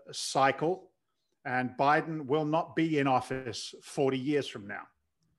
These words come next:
So no matter what policies or procedures any specific, um,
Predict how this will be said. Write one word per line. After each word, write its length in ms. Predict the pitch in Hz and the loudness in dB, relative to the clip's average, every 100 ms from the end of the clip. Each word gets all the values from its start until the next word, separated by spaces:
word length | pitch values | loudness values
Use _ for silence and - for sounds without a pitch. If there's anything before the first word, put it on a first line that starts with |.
| _ _ _ | _ _ _
So 220 | - - | -12 -4
no 120 | 135 135 | -2 0
matter 260 | 143 143 | 2 2
what 420 | 135 143 180 185 | 2 4 4 4
policies 640 | - 165 160 160 151 156 139 | 0 4 6 4 0 -6 -6
or 60 | |
procedures 800 | 143 - 135 - 160 139 135 120 - | -8 -8 -8 -4 -4 -2 -2 -2 -6
any 240 | 147 151 | -6 -6
specific, 1000 | 135 - 143 - - 165 156 143 - - _ _ _ _ | -8 -8 -8 -6 -6 -6 -6 -8 -8 -20 _ _ _ _
um, 500 | 135 127 123 120 117 | -2 0 0 -2 -8